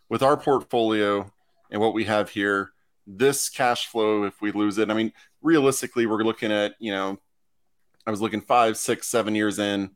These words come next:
you know, my cash, the cash that we're in the property is still gonna be less than a down payment on that property. Um,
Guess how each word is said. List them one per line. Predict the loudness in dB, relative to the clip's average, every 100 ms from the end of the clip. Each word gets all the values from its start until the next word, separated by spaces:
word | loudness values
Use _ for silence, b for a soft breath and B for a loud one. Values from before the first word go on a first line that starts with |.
| _ _ _ _ -10
you |
know, | -4 -4 -6 _ -6
my | -2 0
cash, | 0 0 0 -8 _
the | -6 -2
cash | 0 0 0
that | 0
we're | 2
in | 0
the |
property | 2 2 2 -2
is | -4
still | 0 0
gonna | 0
be | 0
less | 2 0 -2
than | -6
a |
down | -2 -2 -2
payment | -6 -6 -6
on | -6
that | -8 -6
property. | -8 -8 -20 -20 b b b b -2
Um, | 0 2 -2 -8